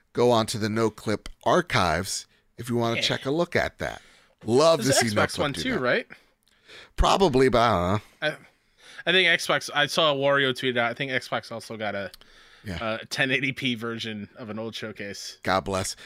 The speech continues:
Speaker 1: It goes to show, you know what? Maybe we were right by doing these online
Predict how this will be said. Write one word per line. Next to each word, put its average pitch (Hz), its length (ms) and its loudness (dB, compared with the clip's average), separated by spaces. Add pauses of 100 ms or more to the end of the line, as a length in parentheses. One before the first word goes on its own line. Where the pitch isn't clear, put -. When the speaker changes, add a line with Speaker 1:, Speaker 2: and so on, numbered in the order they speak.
(220)
Speaker 1:
It 139 140 4
goes 170 240 4
to 165 80 2
show, 131 420 4 (160)
you 120 140 -2
know 151 160 4
what? 156 320 4 (340)
Maybe 135 340 2
we 147 60 6
were 147 200 6
right 123 200 4
by 90 140 0
doing 80 240 -4
these 78 160 -10
online 76 460 -6